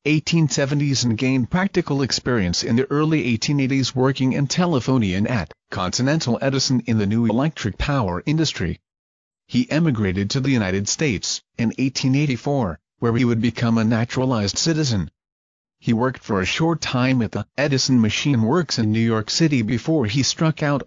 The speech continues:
on his own. His alternating current, A C, induction motor and related polyphase A C patents, licensed by Westinghouse Electric in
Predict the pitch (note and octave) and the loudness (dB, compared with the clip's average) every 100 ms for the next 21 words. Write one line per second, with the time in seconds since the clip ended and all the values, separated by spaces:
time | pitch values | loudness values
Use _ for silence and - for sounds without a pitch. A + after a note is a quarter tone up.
0 | - A#2 A2+ C#3+ C3+ E2+ C#2+ _ _ _ | -2 0 2 2 2 0 -6 _ _ _
1 | _ _ _ - C3 A2+ E3 D#3 A#2+ G#2 | _ _ _ -2 0 2 0 0 0 0
2 | F#2+ D#2 - - - G#2+ G2 _ - A#2 | -2 -4 -6 -10 -4 -2 -4 _ -6 -2
3 | B2+ - D3+ G2+ E2 _ _ C3+ C3+ D3+ | -2 0 0 0 -2 _ _ -2 0 0
4 | D3+ - C3+ C#3+ C#3+ F#2+ - G#2+ B2+ C3+ | 0 0 2 2 0 -2 -4 -2 0 0
5 | C3 A#2+ - A#2+ C3 D3+ - C#3+ C3+ - | 0 -2 -2 -2 0 0 0 0 0 0
6 | C3 C3 - C3 B2 - D3 B2+ G2 - | -2 -2 0 -2 -2 -4 -4 -2 -4 -4
7 | - _ B2+ B2+ D3+ C#3 B2+ - A#2 G#2+ | -8 _ -2 0 0 0 -2 -2 -2 0
8 | G2+ F2+ G#2 - C#3 G#2+ E2 D2 - - | 0 0 -2 -2 -2 0 -2 -4 -4 -6
9 | _ D3 C3+ E3 - C3 C3 A2+ | _ 0 2 0 -2 -4 0 0